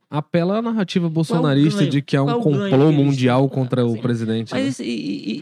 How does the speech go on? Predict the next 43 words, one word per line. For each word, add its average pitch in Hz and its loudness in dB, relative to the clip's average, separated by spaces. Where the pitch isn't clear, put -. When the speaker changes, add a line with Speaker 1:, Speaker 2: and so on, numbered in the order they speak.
Speaker 2:
e, - -20
mas 220 -4
isso 254 -4
é, 220 0
é, 147 -2
é, 139 -2
inclusive, 127 -8
contraproducente. 120 -12
Primeiro, 240 -6
quando 285 -12
você, 220 -8
como 185 -8
o 165 -4
Érico 151 -6
fez 151 -6
aí, 151 -6
você 381 -14
faz 240 -12
um 233 -8
histórico 190 -10
rápido, 170 -8
você 214 -10
vê 202 -6
que 226 -20
não 233 -6
é, 226 -6
<laughs> 175 -8
não 226 -4
é 196 -2
isso 170 -6
que - -20
está - -12
posto. 123 -6
E 151 -14
segundo, 240 -8
olhando 180 0
pra 190 -2
trás, 123 -4
olhando 202 -2
pra 107 -12
frente, 247 -14
é 311 -10
isso. 277 -10